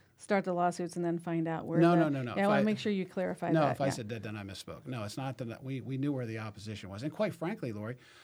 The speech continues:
Speaker 2: most of the opposition isn't impacted by the, the pipeline. So most of the vocal, and I'm not saying some landowners that we currently cross don't want the pipeline. I, that's, that's obvious. But there are a lot of,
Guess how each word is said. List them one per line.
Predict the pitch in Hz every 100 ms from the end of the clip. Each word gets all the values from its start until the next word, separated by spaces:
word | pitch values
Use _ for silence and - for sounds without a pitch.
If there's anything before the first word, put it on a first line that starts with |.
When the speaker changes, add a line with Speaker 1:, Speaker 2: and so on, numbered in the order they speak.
| - -
Speaker 2:
most | 127 143 170 170
of | 185
the | 175
opposition | 175 165 123 151 160 180 170 _ _
isn't | 165 165 139
impacted | 117 131 113 110
by | 98 82
the, | 87 -
the | 101
pipeline. | - 92 - - - _ - - -
So | -
most | 139 160 170
of | 151
the | 135
vocal, | 104 113 147 139 127 117 139
and | 151
I'm | 165
not | 143
saying | - 135 123
some | 139 127
landowners | 123 123 117 117 107 101
that | 110 95
we | 110 101
currently | - 156 151 110 110
cross | - 117 104 - - -
don't | 127 113
want | 101
the | 101
pipeline. | - 110 104 - 92 104 -
I, | 110 110 127
that's, | 110 95 -
that's | 110 107 104
obvious. | 107 107 87 76 - - - - - _ -
But | 143
there | 139 131
are |
a | 123
lot | 120 127 151 127
of, | 113 101 -